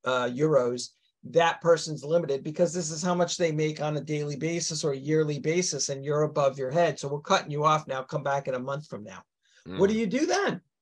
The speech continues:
Speaker 1: Well, what you do then is you still have to engage that person. And that's where the, um,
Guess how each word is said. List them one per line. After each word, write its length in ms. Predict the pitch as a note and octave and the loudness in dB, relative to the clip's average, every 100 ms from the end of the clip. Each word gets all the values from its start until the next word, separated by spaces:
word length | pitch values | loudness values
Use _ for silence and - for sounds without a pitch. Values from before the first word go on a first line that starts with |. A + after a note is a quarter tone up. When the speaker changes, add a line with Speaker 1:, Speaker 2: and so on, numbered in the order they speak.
| _ _ _ - | _ _ _ 2
Speaker 1:
Well, 160 | F3+ | 6
what 140 | G3+ G3 | 6 4
you 100 | F3+ | 0
do 200 | G#3+ A3+ | 0 4
then 240 | B3+ C4 | 6 6
is 160 | F#3 D3+ | 2 -4
you 80 | |
still 360 | D#3 - A#3+ A#3 | -8 -2 4 4
have 220 | G#3 G3 | 2 0
to 100 | F#3+ | 0
engage 420 | E3+ B2+ E3 E3+ D#3 | 0 0 -2 -2 0
that 200 | B2+ - | 0 0
person. 340 | A2 - - - _ _ | -4 -4 -12 -14 _ _
And 140 | - D#3 | -2 4
that's 360 | B3+ F#4 - | 4 4 0
where 460 | A#3 A3+ A3+ G3+ - - F3 | 4 6 6 4 0 -8 -6
the, 520 | E3 D#3+ D#3+ D#3 D3 _ _ _ _ _ | -4 -4 -4 -4 -8 _ _ _ _ _
um, 320 | C#3+ C#3+ C#3+ | 0 2 2